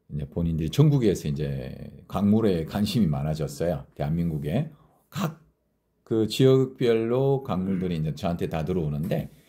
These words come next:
이제 각 거기 어디에 있는지 원산지도 우리는 표기해야 되잖아요. 그런 것들 다 정확하게 알려주고 또 그러면서 이제 엄청난 데이터를 확보하고 있습니다.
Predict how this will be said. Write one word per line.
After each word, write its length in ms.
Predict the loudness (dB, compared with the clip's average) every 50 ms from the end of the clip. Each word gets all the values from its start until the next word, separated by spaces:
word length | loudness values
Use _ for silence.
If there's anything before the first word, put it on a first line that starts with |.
| _ _ _
이제 100 | -8 -8
각 400 | -2 0 0 0 0 -2 -6 -4
거기 280 | -2 -2 0 2 0 2
어디에 300 | 2 2 4 4 4 4 2 0 -4 -4
있는지 380 | -4 -2 -2 -2 -4 -4 -2
원산지도 1120 | 0 0 0 0 2 0 0 2 2 2 2 2 2 0 0 -2 -2 -2 -2 -2 -2 -4 -8 _ _ _ _ _ _ _ _
우리는 280 | -12 -8 -4 -4 -4 -2
표기해야 440 | 0 0 0 0 2 2 2 2 2
되잖아요. 720 | 2 -2 -4 -4 -6 -6 -6 -6 -6 -4 -4 -4 -4 -4 -8 -12 _ _ _ -14 -6 -4
그런 180 | -4 -2 -2
것들 240 | -2 -2 -4 -4 -4
다 160 | -4 -6 -8
정확하게 480 | -6 -4 -2 -2 -2 -2 -2 -4 -4 -4
알려주고 1000 | -4 -4 -4 -4 -4 -6 -8 -10 -12 -14 -10 -8 -4 -2 0 0 0 0 -2 -4 -12 _ _ _ _ _ _
또 120 | -18 -14 -6
그러면서 420 | -2 0 2 2 2 0 0 0
이제 340 | 0 2 2 0 0 -2 -4 -10 -20 _ _ _ _ _ _ _ _ _
엄청난 520 | -4 -2 -2 0 2 4 4 6 6 4 4
데이터를 1120 | 4 2 0 0 -2 -6 -4 0 0 2 2 2 2 2 2 0 0 -2 -2 -2 -4 -4
확보하고 500 | -4 -8 -6 0 2 2 2 2 -2 -6
있습니다. 480 | -8 -10 -12 -12 -12 -10 -12 -14 -16